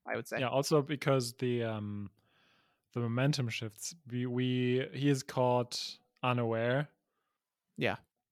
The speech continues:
Speaker 2: He sl-, he slowly starts to gain the upper hand. I had an observation about,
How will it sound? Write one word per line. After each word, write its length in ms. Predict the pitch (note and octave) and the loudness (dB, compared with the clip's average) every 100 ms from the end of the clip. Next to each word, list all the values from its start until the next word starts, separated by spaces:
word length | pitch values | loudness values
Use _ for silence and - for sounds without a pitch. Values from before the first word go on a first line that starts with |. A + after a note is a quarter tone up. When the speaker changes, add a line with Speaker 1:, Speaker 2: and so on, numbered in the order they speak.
| - | -20
Speaker 2:
He 300 | - A#2+ A#2+ | -6 -2 0
sl-, 280 | A2+ - A#2+ - | 0 -4 -4 -6
he 140 | A#2 | -8
slowly 600 | A#2+ A#2 A2+ A#2 A#2 A2+ | -6 -4 -2 -2 -2 -4
starts 380 | A2+ A2+ A2 - | -6 -8 -8 -8
to 80 | B2 | -10
gain 520 | A2 A2 G#2+ G#2 G#2 - - | -6 -6 -4 -6 -8 -12 -12
the 140 | B2 | -10
upper 160 | A2+ A2 | -8 -4
hand. 380 | A2+ A2 G#2+ - _ - - | -4 -4 -6 -8 _ -18 -4
I 80 | B2+ | 4
had 160 | D3 | 6
an 160 | C#3+ C3+ | 6 6
observation 580 | B2 - A#2 A#2 - C#3 | 2 0 0 0 2 0
about, 500 | A2 A2+ G#2+ G#2 | 0 -2 -4 -4